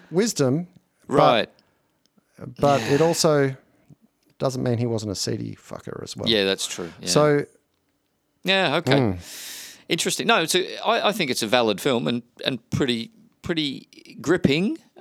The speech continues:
Speaker 2: to a point. But yeah, you're right. It probably could have been edited more tightly, I'd say. So.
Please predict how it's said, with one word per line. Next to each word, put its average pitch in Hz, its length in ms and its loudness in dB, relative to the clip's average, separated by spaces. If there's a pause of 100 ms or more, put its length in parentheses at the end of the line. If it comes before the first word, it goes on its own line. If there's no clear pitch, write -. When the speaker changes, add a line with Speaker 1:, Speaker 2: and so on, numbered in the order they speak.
(120)
Speaker 2:
to 143 160 2
a 117 40 0
point. 180 440 0
But 110 160 -2
yeah, 123 140 4
you're 98 160 2
right. 92 260 2
It - 200 -6
probably 90 260 -4
could 92 240 -10
have 85 80 -8
been 82 300 -8 (340)
edited 85 420 -6
more 82 180 -8
tightly, 76 480 -8
I'd 73 140 -16
say. 78 220 -16 (120)
So. - 180 -20